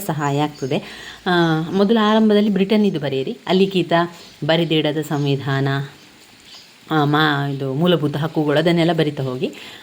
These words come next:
ನಂತರ ಅಮೇರಿಕದ್ದು, ಅಮೇರಿಕದ ಸಂವಿಧಾನ ಲಕ್ಷಣದಲ್ಲಿ ಲಿಖಿತ ಸಂವಿಧಾನ, ಕಠಿಣ ಸಂವಿಧಾನ, ಗಣರಾಜ್ಯ,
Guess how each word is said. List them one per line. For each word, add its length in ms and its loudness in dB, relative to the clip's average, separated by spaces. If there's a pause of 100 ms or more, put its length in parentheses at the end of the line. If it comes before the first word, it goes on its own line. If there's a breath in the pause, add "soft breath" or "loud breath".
(140)
ನಂತರ 460 4
ಅಮೇರಿಕದ್ದು, 500 0
ಅಮೇರಿಕದ 460 0
ಸಂವಿಧಾನ 440 -2
ಲಕ್ಷಣದಲ್ಲಿ 460 -2
ಲಿಖಿತ 280 0
ಸಂವಿಧಾನ, 640 0 (440 loud breath)
ಕಠಿಣ 320 2 (120)
ಸಂವಿಧಾನ, 640 0 (460 loud breath)
ಗಣರಾಜ್ಯ, 840 0